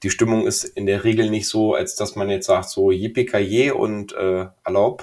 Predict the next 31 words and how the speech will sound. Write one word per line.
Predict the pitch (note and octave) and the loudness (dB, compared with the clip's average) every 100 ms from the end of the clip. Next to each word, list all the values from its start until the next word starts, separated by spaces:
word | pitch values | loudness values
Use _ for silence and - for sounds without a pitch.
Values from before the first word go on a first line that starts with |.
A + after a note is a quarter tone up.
| - | -8
und | G2+ G#2 | -8 -2
Attacke | - - A#2 - C3 B2 | -2 -2 -4 2 4 4
und | - G#2+ G#2 - - | 0 -8 -10 -12 -6
ab | - E2 | -4 -2
nach | F#2 | -4
vorne, | - G2+ A#2 D#3 - _ _ _ _ _ _ | -2 0 0 0 -8 _ _ _ _ _ _
sondern | - G2+ G#2 G#2+ | -4 0 0 0
die | A2 | -2
ist | - | -2
ja | A2 | 0
dann | G#2+ | 0
in | G#2+ | 0
der | G#2+ G2+ | -2 -2
Regel | A2 G#2+ | 0 0
auch | G2 | -2
eher | - G2+ | -2 0
ein | G2+ | 0
bisschen | G2+ - G2+ | -2 -6 -4
gedämpfter, | F#2+ G2+ G2 - E2+ | 0 0 0 -4 -8
ein | F2 | -8
bisschen | F2+ - F2+ F#2 | -8 -8 -6 -2
weniger | G2+ G2+ | -2 0
Motivation | G#2+ G2+ - A2 - A2 G#2 G2 | -2 -2 0 0 0 0 0 2
dabei. | F#2+ F#2+ F2 F2 E2+ - | 0 -2 -4 -4 -4 -4
Ähm, | E2+ E2 - - - _ - | -4 -6 -12 -20 -20 _ -10
also | F#2 | -4
sind | F#2+ G2 | -2 0
ja, | G2+ G2 - - _ _ | 0 0 -4 -20 _ _
sind | - F#2+ | -8 -2
ja, | F#2+ F2 F#2 - | 0 0 -2 -6
ähm, | F#2 F2+ F2 | -6 -6 -8